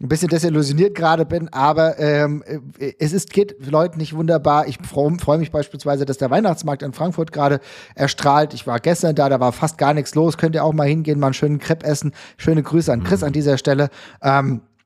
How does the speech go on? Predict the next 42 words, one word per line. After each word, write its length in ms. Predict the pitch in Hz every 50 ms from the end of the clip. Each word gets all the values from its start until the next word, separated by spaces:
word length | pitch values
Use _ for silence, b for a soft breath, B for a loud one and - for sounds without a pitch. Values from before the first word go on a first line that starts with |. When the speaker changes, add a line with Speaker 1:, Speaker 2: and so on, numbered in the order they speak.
| - - -
Speaker 1:
und, 280 | 165 160 151 - - -
äh, 140 | 151 143 135
genießt 640 | 135 - 135 - 170 160 170 208 269 262 - -
das, 220 | 214 202 190 196
dass 180 | - 196 175 -
man 400 | 180 180 160 160 170 170 160 139 -
das 120 | - 131
überhaupt 240 | 127 143 139 139 135
machen 280 | 156 214 208 208 202 185
kann 180 | - 170 165
und 120 | 165 151 -
vielleicht 360 | - 151 151 165 175 165 -
denkt 180 | 170 165 156
ihr 80 | 160 139
an 120 | 120 123
ein 20 | 131
Frankfurter 380 | - 147 143 131 - 139 139 127
Kind, 200 | - 151 147 139
was 140 | 139 135 -
irgendwie, 300 | 147 131 127 120 123 123 B B B B B B B B
ähm, 320 | - 127 123 120 120 120
ein 140 | - - 151 -
kleines 380 | - 156 135 135 135 127 -
Geschenk 320 | - 131 - 151 147 143 156
irgendwie 220 | 131 127 127 123
benötigt 420 | 113 120 113 120 120 123 104 -
und 80 | 117 113
dann 260 | 107 104 98 98 - -
freut 360 | - - - 143 151 147 151
man 100 | 143 123
sich 220 | 107 120 117 127
und 80 | 127 127
dann 320 | 123 123 123 110 104 117
hat 120 | 131 170 175
man 120 | 180 160
auch 80 | 143 117
was 160 | 123 117 -
Gutes 260 | - 165 139 135 -
getan 320 | - 127 - 127 120 123
für 100 | 113 123
dieses 340 | 120 - 117 110 107 104 107
Jahr 240 | - 107 107 107 104